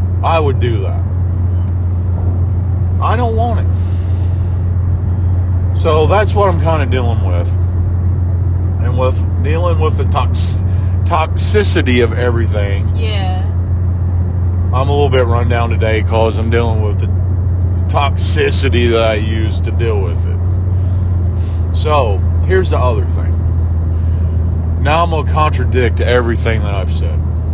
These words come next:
Speaker 2: Okay.
Speaker 1: I feel that there's one moment in existence that no one has any say over, and there should be some places that they can have some say over. And that one place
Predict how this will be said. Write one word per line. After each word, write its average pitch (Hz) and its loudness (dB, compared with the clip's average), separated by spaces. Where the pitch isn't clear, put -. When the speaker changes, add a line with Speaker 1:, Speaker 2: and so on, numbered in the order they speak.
Speaker 2:
Okay. 233 -4
Speaker 1:
I 170 0
feel 180 0
that 147 0
there's 139 0
one 151 0
moment 143 0
in 131 0
existence - 0
that 135 0
no 127 0
one 190 0
has 156 0
any 180 -2
say 147 0
over, 95 0
and 139 0
there 151 0
should 165 -2
be 156 -2
some 135 -2
places 127 -2
that - -2
they 117 0
can - -4
have 104 -2
some - -2
say 92 0
over. 80 -2
And 123 0
that 151 0
one 160 0
place 208 0